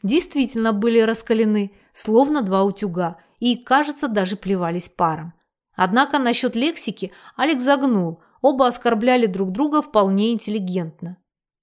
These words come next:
«Ну, ударь меня, ударь!»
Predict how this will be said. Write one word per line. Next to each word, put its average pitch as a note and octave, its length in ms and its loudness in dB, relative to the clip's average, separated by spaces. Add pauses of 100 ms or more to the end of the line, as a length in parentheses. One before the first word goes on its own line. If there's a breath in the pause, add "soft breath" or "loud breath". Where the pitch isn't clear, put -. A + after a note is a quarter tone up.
(320)
«Ну, C#4+ 500 2 (280 soft breath)
ударь C#4 380 4
меня, G3+ 340 2
ударь!» B3 580 0